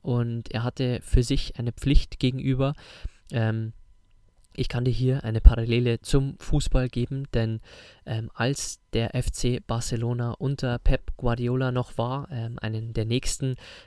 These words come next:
ähm, Mentoren, die wir hier analysieren werden, also bleib hier im Podcast unbedingt dran, einer der nächsten wird Pep Guardiola sein,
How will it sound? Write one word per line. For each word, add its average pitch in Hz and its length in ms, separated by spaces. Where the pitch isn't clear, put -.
ähm, 117 340
Mentoren, 131 720
die 123 140
wir 123 80
hier 123 340
analysieren 120 640
werden, 120 300
also - 260
bleib 113 300
hier 135 160
im 127 100
Podcast - 460
unbedingt 120 480
dran, 117 220
einer 113 200
der 113 120
nächsten 113 440
wird 123 240
Pep - 280
Guardiola 117 480
sein, 123 260